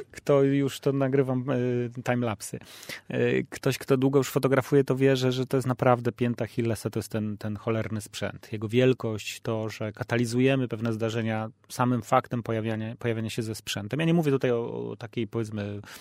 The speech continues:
reporterskiej fotografii, w której często sprzęt jest potrzebny po to, żeby dać jasny komunikat, po co się tam jest,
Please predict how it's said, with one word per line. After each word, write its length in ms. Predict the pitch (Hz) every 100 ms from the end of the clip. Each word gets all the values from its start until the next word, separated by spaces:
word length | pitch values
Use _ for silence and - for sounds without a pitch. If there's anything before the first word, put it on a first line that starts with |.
| - -
reporterskiej 640 | 113 107 117 127 117 -
fotografii, 460 | 113 113 113 117 -
w 40 |
której 220 | - 113 117 - - -
często 280 | - 127 123
sprzęt 240 | - 123 113
jest 100 | -
potrzebny 400 | - 123 120 120
po 120 | 107
to, 120 | 120
żeby 260 | 113 113 113 _
dać 160 | 120 113
jasny 240 | 120 127
komunikat, 500 | 117 120 123 110 110
po 140 | - 113
co 100 | 110
się 120 | -
tam 160 | 113 131
jest, 380 | 139 107 -